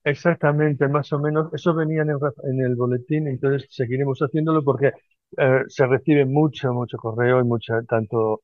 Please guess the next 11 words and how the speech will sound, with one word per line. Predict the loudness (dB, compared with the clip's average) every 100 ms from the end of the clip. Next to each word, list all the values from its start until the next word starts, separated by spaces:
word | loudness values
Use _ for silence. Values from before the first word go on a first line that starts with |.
| _ _
electrónico | -4 -4 0 0 0 0 -2
como | -2 -2 -4
correo | -6 -6 -6
postal, | -6 -10 -4 -4 -4 _ _ -20 -4
de | -2
gente, | 2 0 2 0
pues, | -2 -8 -8
que | -4
ha | -4
sido | -4 -4 -2
favorecida | -2 -4 -4 -6 -8 -8